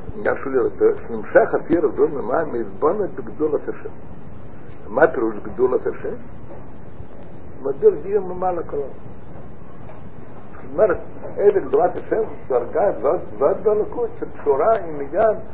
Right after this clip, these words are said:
מה הגדלות של הקדוש ברוך הוא ממלא כל העולם. הוא מעריך, בעולמו שיש בזה הרבה, יותר נעלה ויותר נעלה. יש מה שאנחנו רואים בעולם שלנו, יש אחר כך רקיע, הרי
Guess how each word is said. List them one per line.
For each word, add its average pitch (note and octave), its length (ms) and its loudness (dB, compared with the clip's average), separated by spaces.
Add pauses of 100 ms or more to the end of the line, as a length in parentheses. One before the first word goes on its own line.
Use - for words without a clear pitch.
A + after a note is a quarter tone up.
(220)
מה D3 120 8
הגדלות G#3+ 480 6
של - 100 0
הקדוש - 180 -6
ברוך A3 220 2
הוא F#3 80 -6
ממלא F#3 380 2
כל F3+ 160 2
העולם. D3+ 220 -4 (1300)
הוא F3 100 -2
מעריך, D#3+ 440 10 (600)
בעולמו A2 380 8
שיש B2+ 400 4
בזה F#2+ 360 4
הרבה, F#2 300 2 (460)
יותר A#2 280 4
נעלה F#2+ 400 0
ויותר F2+ 320 4
נעלה. F2 360 0 (520)
יש - 200 2
מה G#2+ 180 0
שאנחנו G#2+ 360 2
רואים G#2 180 0
בעולם G2+ 260 0 (100)
שלנו, - 460 -4
יש G2+ 100 -8
אחר G#2+ 220 2
כך - 120 -8
רקיע, G2 400 0 (220)
הרי G#2 200 0